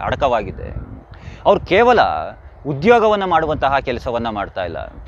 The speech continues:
ಈ ನಮ್ಮ ದೇಶದ ಸಂಪತ್ತು, ಮೌಲ್ಯಗಳು, ನಮ್ಮ ದೇಶದ ಇತಿಹಾಸವನ್ನ ಉಳಿಸಿ ಬೆಳೆಸಿ ತಿಳಿಸುವಂತಹ ಕೆಲಸವನ್ನ ಮಾಡ್ತಾ ಇದ್ದಾರೆ ನಿಜವಾಗ್ಲೂ.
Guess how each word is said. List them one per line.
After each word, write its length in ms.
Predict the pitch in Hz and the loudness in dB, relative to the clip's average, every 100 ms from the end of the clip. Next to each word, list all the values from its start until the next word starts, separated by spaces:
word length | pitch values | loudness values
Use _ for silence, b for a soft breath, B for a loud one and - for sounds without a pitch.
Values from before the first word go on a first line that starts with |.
| b b 135 | b b 0
ಈ 60 | |
ನಮ್ಮ 260 | 147 139 135 | 2 2 2
ದೇಶದ 420 | 139 190 175 131 | 2 0 2 -2
ಸಂಪತ್ತು, 760 | - 143 160 165 - 131 113 | -2 -4 0 -2 -2 -4 -4
ಮೌಲ್ಯಗಳು, 720 | 107 127 185 175 135 127 107 104 | -2 2 2 4 2 0 -4 -6
ನಮ್ಮ 240 | 123 135 | -4 -2
ದೇಶದ 320 | 120 180 180 | 0 0 0
ಇತಿಹಾಸವನ್ನ 840 | 131 123 180 156 139 127 107 104 123 85 - b b b | -2 -2 2 2 2 -2 -6 -6 -6 -6 -8 b b b
ಉಳಿಸಿ 400 | 131 190 214 226 | 2 4 4 2
ಬೆಳೆಸಿ 500 | 185 143 175 170 202 | 2 2 2 0 -4
ತಿಳಿಸುವಂತಹ 840 | 190 - 180 220 214 196 175 139 139 | -4 -4 2 2 2 -2 -4 -2 -2
ಕೆಲಸವನ್ನ 460 | 123 117 120 113 113 | -2 -6 -4 -6 -6
ಮಾಡ್ತಾ 320 | 104 95 95 | -6 -6 -6
ಇದ್ದಾರೆ 220 | 87 87 | -8 -10
ನಿಜವಾಗ್ಲೂ. 540 | 90 85 87 87 85 | -10 -12 -10 -10 -10